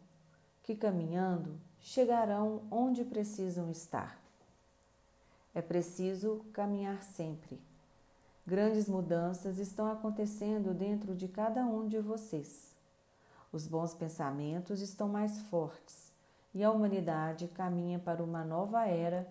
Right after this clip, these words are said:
em que outros valores prevalecerão.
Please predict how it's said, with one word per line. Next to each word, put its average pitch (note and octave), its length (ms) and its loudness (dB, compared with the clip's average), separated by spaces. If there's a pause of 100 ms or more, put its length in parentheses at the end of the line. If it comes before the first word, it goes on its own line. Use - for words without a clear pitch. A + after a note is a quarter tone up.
(300)
em F3 120 -2
que E3+ 180 -2
outros A3+ 500 2
valores G3+ 640 2
prevalecerão. F#3+ 880 -2